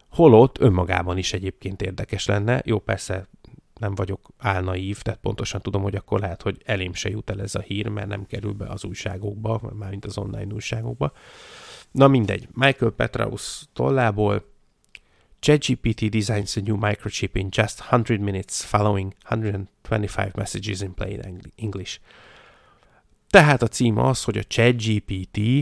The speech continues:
mikrochipet tervezett száz perc alatt, és csak százhuszonöt szöveges üzenet, tehát prompt kellett neki.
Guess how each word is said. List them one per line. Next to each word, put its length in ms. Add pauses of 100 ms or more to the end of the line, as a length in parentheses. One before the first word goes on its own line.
(680)
mikrochipet 800
tervezett 960 (220)
száz 400
perc 360
alatt, 480 (540)
és 160
csak 180
százhuszonöt 960 (1080)
szöveges 500
üzenet, 380
tehát 320
prompt 400
kellett 440
neki. 340